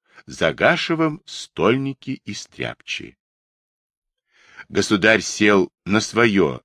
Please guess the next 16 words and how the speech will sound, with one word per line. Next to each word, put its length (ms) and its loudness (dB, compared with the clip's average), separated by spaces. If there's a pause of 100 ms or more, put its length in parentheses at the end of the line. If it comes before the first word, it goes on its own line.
сголовье 680 -4
справа 540 -2
от 160 -20
невесты. 580 -16 (400)
Два 540 2
дьяка, 800 -2 (100)
Вереев 800 -4 (140)
и 100 -10
Подлесов, 720 -4 (400)
держали 580 2
на 120 -2
руках 580 0
восемьдесят 1040 -2
царских 600 -4
соболей. 580 -12 (1400)
Протопоп 680 2